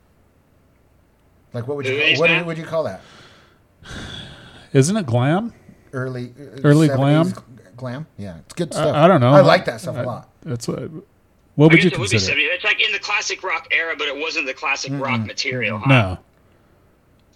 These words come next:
Speaker 2: It's like the glammy, poppy version.
Speaker 1: Yeah, yeah,
Speaker 3: Yeah.
Speaker 1: yeah, yeah. Well, not to mention,
Speaker 2: Huh.
Speaker 1: f-, uh, Arthur Fonzarelli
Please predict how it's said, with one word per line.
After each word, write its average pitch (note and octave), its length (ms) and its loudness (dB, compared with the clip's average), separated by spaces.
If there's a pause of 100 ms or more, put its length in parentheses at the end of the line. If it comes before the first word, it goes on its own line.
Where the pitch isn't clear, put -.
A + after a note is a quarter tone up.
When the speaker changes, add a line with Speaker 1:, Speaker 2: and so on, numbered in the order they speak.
(140)
Speaker 2:
It's C#3+ 140 -2
like D3 120 -2
the D3+ 80 -2
glammy, D#3 480 0
poppy C#3+ 340 -4
version. C#3+ 220 -4
Speaker 1:
Yeah, E3+ 80 6
yeah, D#3+ 140 6
Speaker 3:
Yeah. C3 360 8
Speaker 1:
yeah, - 20 -8
yeah. B2 240 2 (140)
Well, E3 160 4
not F#3+ 200 4
to E3+ 100 -8
mention, F#3 360 -2
Speaker 2:
Huh. E3+ 220 -4
Speaker 1:
f-, - 180 -16 (640)
uh, D3 220 -2
Arthur D#3+ 260 -2
Fonzarelli D3 640 -4